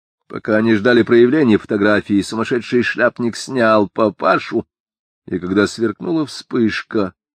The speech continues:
услышал ли тот что-нибудь? Услышал ли он низкое,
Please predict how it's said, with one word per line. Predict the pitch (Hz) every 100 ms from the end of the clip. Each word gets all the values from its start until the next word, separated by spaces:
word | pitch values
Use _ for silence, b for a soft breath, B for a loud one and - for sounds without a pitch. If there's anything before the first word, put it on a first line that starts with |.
| _ _ _ _ _ _ _
услышал | - 90 - - 147 - 180
ли | 185
тот | - 202
что-нибудь? | - - - 147 135 110 - _ _ _ _ _ _ _ _ _ _ _ _
Услышал | - 87 - 104 127 117 127 117
ли | 117
он | 117 110 117 127
низкое, | 135 113 - - 107 92